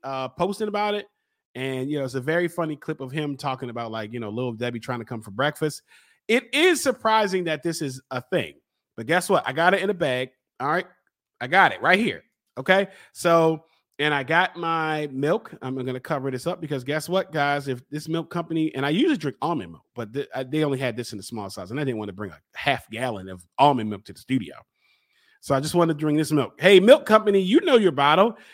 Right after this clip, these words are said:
You want me to, you want me to start promoting this? Hey, send me a, send me, uh, you know, let's, let's talk about some sponsorship <laughs> deals. All right. So Little Debbie's came out with the cereal.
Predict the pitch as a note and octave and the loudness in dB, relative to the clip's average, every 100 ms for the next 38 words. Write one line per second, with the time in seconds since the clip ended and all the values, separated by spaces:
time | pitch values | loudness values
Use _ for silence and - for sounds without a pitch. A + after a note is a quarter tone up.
0 | _ A#2 D#3 A3+ B3+ C#4 C4+ C4 G3 E3+ | _ -2 8 8 8 6 8 8 4 4
1 | G#3+ C#4 C#4 B3+ - C4+ A#3 B3+ C4+ C#4+ | 4 2 -2 -4 0 0 0 2 4 4
2 | C#4 C#4 - _ - G3+ D3+ - A3+ A3+ | 2 -2 -4 _ 4 4 4 -2 -4 -4
3 | A3+ A3 G#3 G3+ - A3 A3 G#3 G3+ F#3+ | -2 0 0 -2 -6 -4 -4 -2 0 2
4 | F3 E3+ E3 _ _ _ - E3 D#3 F3 | 2 0 -6 _ _ _ -2 0 0 -2
5 | - F#3+ - G#3+ G3 F#3+ F3 E3 - F3+ | -2 -6 0 -2 0 -4 -6 -10 -4 -4
6 | E3 - G#2+ A2+ A#2 - - - _ _ | -4 -10 -12 -12 -14 -16 -18 -20 _ _
7 | - F3 A#3+ C#4+ - - - _ _ - | 4 8 8 6 -4 -20 -20 _ _ 6
8 | A#3+ E3+ - _ _ _ _ _ _ _ | 6 6 0 _ _ _ _ _ _ _
9 | _ C3 A3 C4+ A#3 A#3 D3+ G#2 - - | _ 4 6 6 6 4 2 -8 -12 -14
10 | _ - G#3+ A3+ G#3+ G#3 F#3 F#3+ G3 - | _ 0 2 4 4 2 4 2 2 -4
11 | _ _ _ - F3+ G3+ D#3 A2 D#2 | _ _ _ -10 -4 -2 -2 -4 -10